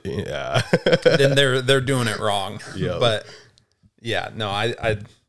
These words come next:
Speaker 2: the, at least that sector of people should be able to just be very comfortable
Speaker 1: Yeah.
Speaker 2: throughout the year.
Speaker 1: So how has the, uh,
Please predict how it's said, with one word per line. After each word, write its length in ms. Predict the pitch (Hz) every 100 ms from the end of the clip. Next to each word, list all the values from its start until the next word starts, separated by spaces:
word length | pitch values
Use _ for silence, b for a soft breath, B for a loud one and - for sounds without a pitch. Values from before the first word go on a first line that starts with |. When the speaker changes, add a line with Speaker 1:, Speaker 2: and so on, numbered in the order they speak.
| _ _ _ _
Speaker 2:
the, 220 | - 104 - - _ _ _ _ _ _ -
at 120 | 117 117
least 240 | 123 -
that 320 | 113 113 - _ - -
sector 720 | - - 127 - 123 123 -
of 280 | - 117 110
people 480 | - 127 127 117 113
should 300 | - 117 110
be 220 | 107 101
able 240 | 101 101 101
to 300 | 95 90 - _ _ _ 127
just 280 | 117 101 -
be 160 | 87
very 320 | 69 95 80
comfortable 560 | - - - - - - _
Speaker 1:
Yeah. 100 | -
Speaker 2:
throughout 260 | - - -
the 100 | -
year. 240 | 62 - _ _ b b b
Speaker 1:
So 220 | - 143 123
how 220 | 135 147
has 300 | 190 175 170
the, 220 | 180 156
uh, 360 | 120 101 95